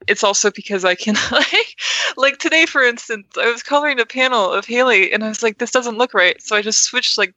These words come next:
the eyes over. Like, I, I switched the position of the irises. Like, I could never do that to someone else's work. That would be so rude. <laughs> Like, so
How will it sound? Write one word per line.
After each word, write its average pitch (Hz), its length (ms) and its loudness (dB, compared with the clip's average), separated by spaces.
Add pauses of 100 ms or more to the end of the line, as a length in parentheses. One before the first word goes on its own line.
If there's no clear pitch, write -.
(120)
the 214 80 4
eyes 202 360 2
over. 165 380 -4
Like, 196 140 0
I, 202 200 4
I 220 40 4
switched 240 300 -6
the 233 80 -8
position 226 420 -6
of 202 80 -4
the 196 80 2
irises. 190 540 0
Like, 190 160 -4 (300)
I 233 160 2
could 285 140 -8
never 269 220 2
do 240 160 -2
that 214 160 2
to 208 80 -16
someone 202 260 -6
else's 190 300 -4
work. 175 220 -4
That 196 100 0
would 208 120 -10
be 220 100 -10
so - 380 -2
rude. 185 400 -4
<laughs> - 40 -20
Like, 247 320 0
so - 260 0